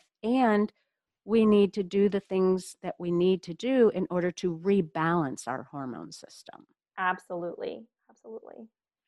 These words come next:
Speaker 1: And I think that's what our reset does. You know, that's what we try to do, is that, you know, there's things that we can do, and, um, and food is one of them.
Speaker 2: Yep. And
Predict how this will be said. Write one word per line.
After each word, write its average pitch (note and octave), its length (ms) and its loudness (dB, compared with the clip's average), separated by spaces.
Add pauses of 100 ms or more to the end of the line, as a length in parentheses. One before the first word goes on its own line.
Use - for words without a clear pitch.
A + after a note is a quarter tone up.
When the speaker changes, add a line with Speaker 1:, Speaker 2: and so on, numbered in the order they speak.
Speaker 1:
And F3+ 120 2
I F#3 60 4
think G3+ 220 0
that's F#3 260 2
what F#3+ 120 4
our F3 140 8
reset E3+ 540 4
does. C#3+ 520 0 (220)
You F3+ 100 -2
know, E3+ 420 4
that's D#3 180 -6
what - 100 -6
we E3 100 -4
try D#3+ 240 -2
to E3+ 100 -2
do, A#3+ 300 2
is E3 160 2
that, D#3+ 260 2 (300)
you G3 80 -4
know, F#3 100 8
there's F3+ 240 2
things G3+ 300 6
that - 120 -2
we F3 160 4
can F3 300 2
do, F#3+ 540 4 (260)
and, E3 680 2
um, D#3 520 0 (800)
and E3+ 220 0
food E3+ 360 4
is F3 180 0
one D3+ 240 4
of D3 160 -2
them. D3+ 340 -4 (240)
Speaker 2:
Yep. G#3 280 -2 (420)
And A#3 120 0